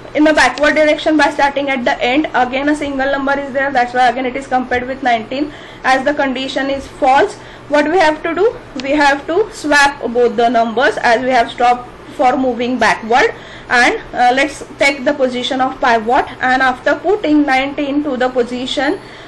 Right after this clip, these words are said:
of the, um, fourteen, you will see that the list is divided into two again, where a single number is present in a left sub list and there is no any element available in a right sub list.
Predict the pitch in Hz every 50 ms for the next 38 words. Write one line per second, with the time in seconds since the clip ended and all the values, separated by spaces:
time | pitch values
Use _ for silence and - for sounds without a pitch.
0 | - - - 233 220 220 269 277 285 294 302 302 - - - 262 262 247 247 247
1 | 247 - 302 302 311 302 - 285 247 247 277 - - - - - 262 277 277 277
2 | 302 311 339 311 - - - 339 320 311 320 381 381 - - 262 247 247 254 247
3 | 240 269 285 285 294 311 302 - 294 294 285 269 262 254 247 254 254 247 254 247
4 | 262 247 247 262 262 254 - 254 277 - - 247 254 254 247 247 247 214 208 247
5 | 302 294 240 233 226 220 247 277 - - 233 254 294 294 311 269 262 269 294 320
6 | 349 320 285 277 247 254 247 262 269 - - 262 240 226 233 226 247 240 208 233
7 | 254 269 277 262 254 254 - - 247 220 208 208 214 240 311 - - - 240 233
8 | 240 240 233 233 233 247 285 294 311 349 392 381 330 277 247 226 214 214 214 220
9 | 214 214 214 226 226 220 175 185 190 190 202 202 202 214 247 - - - - -
10 | - - - - 254 254 226 226 226 - 233 196 196 190 190 185 196 -